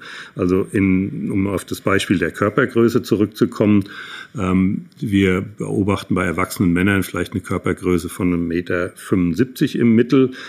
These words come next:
und nur sehr selten ist jemand größer als zwei Meter zwanzig und eine Person, äh, über drei Meter, äh, treffen wir, äh, nie an.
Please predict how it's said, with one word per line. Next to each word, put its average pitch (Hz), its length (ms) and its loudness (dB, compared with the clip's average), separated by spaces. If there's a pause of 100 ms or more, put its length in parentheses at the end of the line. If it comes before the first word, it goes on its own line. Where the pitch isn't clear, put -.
(220)
und 101 220 2
nur 101 200 4
sehr 104 240 2
selten 104 420 2
ist 95 200 -4
jemand 92 420 0
größer 92 360 0
als 87 200 -4
zwei 87 240 -2
Meter 90 280 2
zwanzig 98 520 0
und 87 340 -4
eine 92 160 -4
Person, 92 640 0
äh, 92 180 0
über 92 280 -2
drei 87 240 -2
Meter, 90 540 2 (160)
äh, 95 600 -4
treffen 95 320 0
wir, 90 640 -2 (460)
äh, 92 140 0
nie 98 280 6
an. 82 300 -6